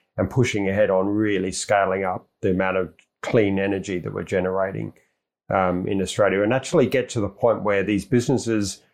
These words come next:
see the commerciality. Um, we, as quick as possible, we can get to the commercial sense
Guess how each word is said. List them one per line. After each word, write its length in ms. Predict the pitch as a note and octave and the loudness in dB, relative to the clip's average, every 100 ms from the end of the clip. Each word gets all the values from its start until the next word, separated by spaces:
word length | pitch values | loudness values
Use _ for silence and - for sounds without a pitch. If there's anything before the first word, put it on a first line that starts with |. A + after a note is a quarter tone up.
| _ _ - | _ _ -8
see 300 | - C3+ B2+ | 2 4 4
the 120 | A#2 | 2
commerciality. 920 | - A#2+ A#2+ - A2+ A2+ C#3 F#2 - - _ | 0 2 2 4 2 4 2 -2 -8 -16 _
Um, 420 | G#2 G2 G2 G2 | 0 2 2 0
we, 200 | A2 G#2 - - | 0 -2 -2 0
as 160 | G#2+ - | 0 -2
quick 280 | - D3+ | -2 0
as 80 | D3+ | 0
possible, 520 | - A#2+ A2+ A2+ F#2 | 2 2 2 -2 -4
we 120 | G2+ G2+ | -4 -4
can 140 | G#2+ | -2
get 240 | G#2 G2+ | -2 -2
to 120 | - G#2+ | -2 -4
the 140 | F#2+ | -4
commercial 500 | - G#2+ G#2+ - G2+ | -2 2 2 2 -4
sense 420 | - A2 F#2+ - | 2 2 2 -6